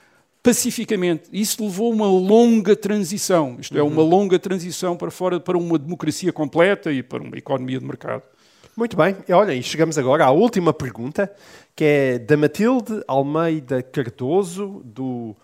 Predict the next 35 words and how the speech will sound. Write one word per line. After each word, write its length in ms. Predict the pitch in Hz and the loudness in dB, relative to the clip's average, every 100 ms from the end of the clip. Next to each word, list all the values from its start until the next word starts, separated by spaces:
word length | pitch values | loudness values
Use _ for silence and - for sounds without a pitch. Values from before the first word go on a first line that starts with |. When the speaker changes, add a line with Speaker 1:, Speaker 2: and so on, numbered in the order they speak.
| - | 4
Speaker 2:
onze 560 | 185 185 147 113 - - _ - | 6 6 4 -4 -14 -20 _ -4
é 100 | 123 | -4
três, 500 | - 139 190 220 190 | 0 4 4 4 0
não 120 | 131 | -8
sei 160 | 127 | -8
se 80 | 113 | -6
ela 80 | 107 | -6
está 160 | - 113 | -4 -8
por 160 | 107 | -8
aí. 340 | 95 139 180 170 _ _ _ _ _ | -6 -4 -4 -6 _ _ _ _ _
Também 200 | 202 117 | -4 -4
está. 420 | - 120 120 123 | -2 0 0 0
Olá, 240 | 110 131 | 0 2
Matilde. 540 | 156 151 185 180 135 104 - - - | 2 4 6 6 4 -4 -10 -20 -8
Ahm, 640 | - 151 151 147 147 151 151 | 2 6 6 4 0 -8 -8
e 120 | - 202 | -4 0
parecendo 400 | 247 247 262 - | 0 0 0 4
que 60 | |
é 40 | 240 | 4
uma 160 | 220 | 4
pergunta 680 | 220 214 190 190 170 147 131 | 2 0 0 -2 0 0 -2
sobre 560 | 127 - 185 165 135 139 | -4 -6 -2 -2 -2 -4
o 40 | |
vinte 240 | 127 160 165 | -4 -4 -4
e 40 | |
cinco 160 | 180 160 | -4 -2
de 60 | |
Abril 220 | 160 165 | 0 0
de 140 | 135 123 | -2 -4
mil 260 | 151 233 | 0 0
novecentos 480 | 202 156 156 175 160 | 2 0 -2 -4 -6
e 60 | - | -6
setenta 280 | - 170 - | -4 -4 -4
e 20 | |
quatro, 500 | - 175 190 196 | 2 4 4 0